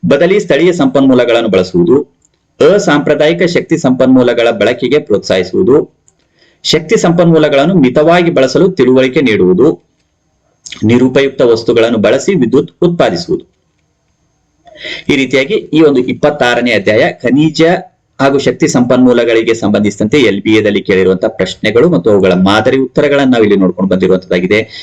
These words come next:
ಈ ವಿಡಿಯೋ ನಿಮ್ಗೆ ಇಷ್ಟ ಆದಲ್ಲಿ ಲೈಕ್ ಮಾಡಿ. ಈ ತರ ಒಂದು ವಿಡಿಯೋಗಳು ವೀಕ್ಷಿಸುವುದಕ್ಕಾಗಿ ಈ ವಿಡಿಯೋದ ಕೊನೆಯಲ್ಲಿ ಪ್ಲೇ ಲಿಸ್ಟ್ ಇರ್ತದೆ, ಕ್ಲಿಕ್ ಮಾಡಿ ಎಲ್ಲ ವಿಡಿಯೋಗಳನ್ನು ವೀಕ್ಷಣೆ ಮಾಡಿಕೊಳ್ಬಹುದಾಗಿರುವಂತದ್ದು. ಮತ್ತೆ ಮುಂದಿನ ಭಾಗದಲ್ಲಿ ಇನ್ನಷ್ಟು ಮಾಹಿತಿಗಳನ್ನು ಭೇಟಿಯಾಗೋಣ.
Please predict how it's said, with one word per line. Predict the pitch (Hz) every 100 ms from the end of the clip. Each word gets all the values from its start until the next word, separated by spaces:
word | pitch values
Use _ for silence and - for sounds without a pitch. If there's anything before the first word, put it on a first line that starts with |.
| - -
ಈ |
ವಿಡಿಯೋ | 92 92
ನಿಮ್ಗೆ | 117 107 101
ಇಷ್ಟ | -
ಆದಲ್ಲಿ | 104 110 143 180 - _ -
ಲೈಕ್ | 101 131 -
ಮಾಡಿ. | 156 113 123
ಈ | 165
ತರ | 160
ಒಂದು | 160 147
ವಿಡಿಯೋಗಳು | 131 127 123
ವೀಕ್ಷಿಸುವುದಕ್ಕಾಗಿ | 117 - - 113 110 113 120
ಈ | 110 98
ವಿಡಿಯೋದ | 92 98
ಕೊನೆಯಲ್ಲಿ | 92 95 104 98
ಪ್ಲೇ | -
ಲಿಸ್ಟ್ | 98 95 95
ಇರ್ತದೆ, | 90 113
ಕ್ಲಿಕ್ | 113 175 - 98
ಮಾಡಿ | 113 196 190 _ _ _
ಎಲ್ಲ | 117 117
ವಿಡಿಯೋಗಳನ್ನು | 104 98 98 95 98
ವೀಕ್ಷಣೆ | 113 - 120
ಮಾಡಿಕೊಳ್ಬಹುದಾಗಿರುವಂತದ್ದು. | 120 120 123 123 117 117 117 117 117 127
ಮತ್ತೆ | 120 131
ಮುಂದಿನ | 131 127
ಭಾಗದಲ್ಲಿ | 120 120 117
ಇನ್ನಷ್ಟು | 113 110 -
ಮಾಹಿತಿಗಳನ್ನು | 107 101 101 98
ಭೇಟಿಯಾಗೋಣ. | 104 113 110 123